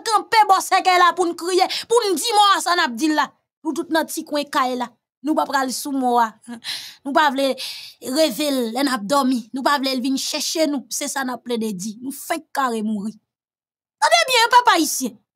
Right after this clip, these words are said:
Se gwoup bon Ayisyen sa yo k toujou ap mande entèvansyon militè. Chak lè yo fin kal yon lo ravèt nan peyi a, ravèt yo se kiyès? Se pitit gason w, se pitit fi w? Se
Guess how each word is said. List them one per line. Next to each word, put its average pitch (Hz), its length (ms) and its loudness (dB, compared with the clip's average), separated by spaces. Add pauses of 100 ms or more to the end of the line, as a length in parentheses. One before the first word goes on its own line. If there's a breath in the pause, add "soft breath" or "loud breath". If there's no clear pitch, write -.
(100)
Se - 360 0 (140)
gwoup 508 260 2
bon 466 300 6
Ayisyen 427 380 -2
sa 403 180 4
yo 392 100 4
k 403 60 -6
toujou 381 180 2
ap 359 120 -2
mande 339 200 4
entèvansyon 302 560 -2
militè. 277 320 -2 (1300)
Chak 494 380 0
lè 415 160 6
yo 381 120 6
fin 403 300 0
kal 370 220 6
yon 349 160 4
lo 392 160 8
ravèt 320 420 0
nan 302 140 2
peyi 277 340 0
a, 233 60 -8 (840)
ravèt 349 380 2
yo 359 140 2
se 320 180 2
kiyès? 311 300 -2
Se 302 120 -2
pitit 277 280 -4
gason 277 540 0
w, - 160 -16 (100)
se 294 180 -4
pitit 311 300 0
fi 359 240 2
w? 180 160 -6 (420)
Se - 160 -2